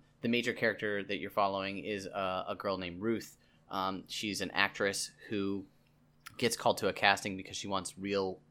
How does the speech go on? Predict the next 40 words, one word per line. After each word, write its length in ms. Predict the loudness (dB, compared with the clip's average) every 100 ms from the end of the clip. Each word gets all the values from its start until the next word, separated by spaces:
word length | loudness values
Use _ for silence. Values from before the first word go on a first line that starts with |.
| _
gritty 360 | -4 -2 -2 -4
work 420 | -2 -2 -2 -10 -4
that 140 | 0 0
a 80 | 0
man 320 | 0 0 -2
would 160 | -6
do. 320 | -6 -6 -6 -10 -18 -20 _ -2
And 260 | -2 -2
so 520 | -4 -2 -2 -2 -6 -12 _
this 340 | -8 -6 -4 -4
is 140 | -4
something 340 | -4 -4 -6
that 120 | -4 -4
a 20 |
man 200 | -4 -6
would 120 | -2
do. 420 | 2 4 4 2 0
It 140 | 0
is 420 | 0 -2 -6 -12 -14 -12
the 320 | -8 -6 -4
acting 360 | -4 -4 -10 -10
for 220 | -6 -4 -4
this 240 | -6 -6
glow. 480 | 0 2 4 2 -2 -10 -20 -10 -2
Um, 400 | 0 2 -2 -4
and 480 | -4 -2 0 -2 -6 -12 -20 -6
the, 440 | -4 -2 -4 -4 -2
she's, 300 | 0 2 4
so 120 | 4
she's 260 | 4 2
the 120 | 2 0
antagonist 640 | 2 4 4 -2 -12 -16 _ _
in, 200 | -6 -6 -6
in 140 | -6
the 60 | -4
series. 460 | -4 -4 -6 -8 -12 -20 -6
The 80 | -4
protagonist, 840 | 2 2 6 4 4 -2 -4 -8 -14 _
and 120 | -2
I, 220 | -2 -2